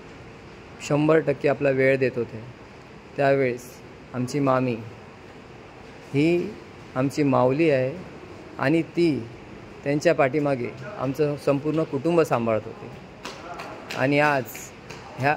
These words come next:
अशा सगळ्या, अ, राजकारणी पेचांमुळे आज तिच्या कुठेतरी जीवावरती बेततं आहे, जे खरोखर चुकीचं आहे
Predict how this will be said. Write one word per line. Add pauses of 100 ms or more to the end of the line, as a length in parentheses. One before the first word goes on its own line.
अशा
सगळ्या, (640)
अ,
राजकारणी (960)
पेचांमुळे (400)
आज (280)
तिच्या (280)
कुठेतरी (540)
जीवावरती
बेततं
आहे, (960)
जे
खरोखर (680)
चुकीचं
आहे